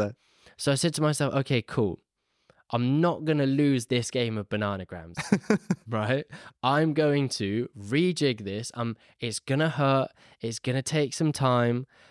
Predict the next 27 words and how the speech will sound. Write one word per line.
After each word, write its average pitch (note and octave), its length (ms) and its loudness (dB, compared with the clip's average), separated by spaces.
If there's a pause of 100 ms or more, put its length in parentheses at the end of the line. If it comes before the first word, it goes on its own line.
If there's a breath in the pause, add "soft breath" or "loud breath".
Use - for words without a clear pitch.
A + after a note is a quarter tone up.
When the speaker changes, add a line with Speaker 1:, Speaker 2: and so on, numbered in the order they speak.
(140 soft breath)
Speaker 2:
but B2+ 120 0
I A#2+ 100 0
have B2+ 480 -4
to A#2 100 0
rejig A2+ 440 2
it G2 100 -2
in G#2+ 120 0
order G#2+ 220 0
to G#2 100 -6
give A2 300 -4
me G#2+ 100 0
more G#2 240 2
opportunity G2+ 600 -2
to - 120 -8
move G2+ 380 0
forwards." - 640 -6 (200)
Speaker 1:
Yeah. A2+ 240 -4
Speaker 2:
Right? G2+ 260 0
The G#2+ 120 0
one B2 260 2
step - 320 -2
back A#2+ 260 0
for - 160 -14
two A2+ 280 -4
steps - 320 -6
forwards. - 420 -8
Speaker 1:
Mm-hmm. A#2+ 440 0